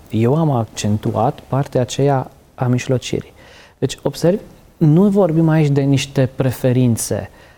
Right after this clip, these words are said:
ci vorbim de niște consecințe logice. Dacă eu cred în nemurirea sufletului, nu voi avea așa o mare problemă cu subiectul acesta. Dacă nu cred în nemurirea sufletului, atunci îmi pun întrebarea,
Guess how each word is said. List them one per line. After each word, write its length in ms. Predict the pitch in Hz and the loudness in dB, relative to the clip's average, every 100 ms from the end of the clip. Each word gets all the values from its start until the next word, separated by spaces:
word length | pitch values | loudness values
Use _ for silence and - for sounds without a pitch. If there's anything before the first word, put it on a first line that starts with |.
| _ | _
ci 100 | - | -2
vorbim 240 | 139 139 147 | 0 2 4
de 60 | |
niște 220 | 175 156 139 | 2 0 -4
consecințe 840 | - 123 123 - - 139 131 - | -2 -4 -4 -8 -4 0 0 0
logice. 560 | 120 117 104 90 - - | 2 2 0 -4 -8 -6
Dacă 320 | 113 120 117 | -2 -2 0
eu 120 | 117 113 | 0 0
cred 260 | - 120 | 0 0
în 80 | 120 | 2
nemurirea 460 | 117 113 110 120 113 | 2 2 2 0 -2
sufletului, 600 | - - 139 - 143 139 | -4 -2 -2 0 2 2
nu 120 | 151 | 2
voi 180 | 147 143 | 2 0
avea 260 | 127 131 | 2 0
așa 240 | 123 - 127 | 0 -2 0
o 60 | |
mare 260 | 117 113 117 | 2 2 0
problemă 460 | - 110 113 104 101 | -2 -2 0 -2 -4
cu 100 | 107 | -8
subiectul 500 | 113 110 104 - - | -6 -6 -6 -6 -6
acesta. 420 | - - - 113 | -6 -10 -8 -2
Dacă 280 | 120 - 123 | -2 0 0
nu 120 | 160 | 0
cred 240 | 175 190 | 0 2
în 80 | 190 | 2
nemurirea 440 | 165 139 143 143 | 2 2 2 0
sufletului, 540 | 127 139 - 135 139 131 | -2 -4 -2 0 0 0
atunci 320 | 127 147 147 | 0 -2 -2
îmi 100 | 147 | -2
pun 160 | 135 160 | 0 0
întrebarea, 600 | 139 135 123 131 127 | 0 0 0 2 0